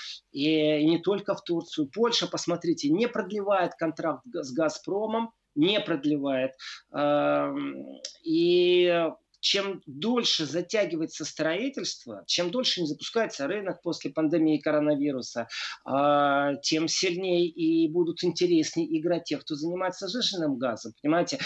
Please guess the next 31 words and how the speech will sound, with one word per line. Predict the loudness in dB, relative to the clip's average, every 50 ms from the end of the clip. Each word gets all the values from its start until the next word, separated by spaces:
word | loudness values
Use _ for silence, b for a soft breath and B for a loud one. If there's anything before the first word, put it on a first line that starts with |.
| B B B 0
Точно | 2 2 2 2 2 0 0 0
так | 0 2 2 2 2
же | 2 0
наберут | 0 2 2 2 2 2 0 0
кредитов, | 0 0 0 0 0 -4 -4 -4 -4 -6 -2
построят, | -2 -2 -2 -2 -4 -2 0 0 0 0 0 0
а, | 0 2
между | 2 2 0 0 -4 -6
прочим, | -4 -4 -4 -4 -4
строится | -4 -2 0 0 0 0 -2 -6 -6
их | -6
достаточно | -6 -4 -2 -2 -2 -2 -2 -2 0
много, | 0 0 0 -2 -2
этих | -4 -6 -8 -6
терминалов, | -4 -2 -2 0 0 2 2 2 2 0 -4
которые | -6 -6 -6 -6 -4
принимают | -4 -4 -4 0 0 0 0 2 0
сжиженный | -2 -2 0 0 -2 -2 0
газ, | 0 0 -2 -2 B B B B B
и | -6 -2
тогда | 0 2 2 2 0 0
бравада | 0 2 2 2 4 2 2 0 0 -4
не | -4 -4
поможет. | -4 -4 -4 -4 -2 -4 -4 -4 -4 -8 -12 _ _ B B B B B B _
А | -4 -2
если | 0 2 2 0 0 0 0
рассматривать | 0 0 0 0 0 0 0 0 -4 -6 -6
судебные | -6 -8 -6 -2 0 0 0 0 -2 -6 -6 -6
инструменты, | -8 -8 -8 -8 -6 -2 0 0 0 0 -2 -4 -8
и | -6
когда, | -4 -6 -2 0 2 2 2 0